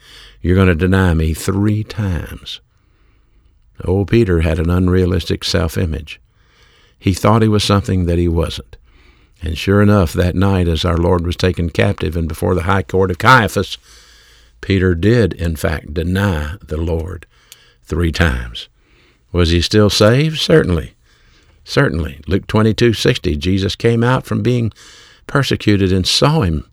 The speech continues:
and Peter went out and wept bitterly. Arrogance will destroy you.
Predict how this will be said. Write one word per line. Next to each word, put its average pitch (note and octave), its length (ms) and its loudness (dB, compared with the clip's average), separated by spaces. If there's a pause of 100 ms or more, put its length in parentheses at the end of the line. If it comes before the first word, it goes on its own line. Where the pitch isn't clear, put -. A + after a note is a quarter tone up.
(720)
and D#2 180 -4
Peter F2 400 0 (100)
went D#2+ 140 -2
out D2+ 260 -4 (120)
and D#2+ 140 -6
wept D#2+ 400 -8 (200)
bitterly. C#2+ 460 -6 (1040)
Arrogance G2 580 2
will D#2+ 180 -2
destroy E2+ 420 0
you. D2 300 -6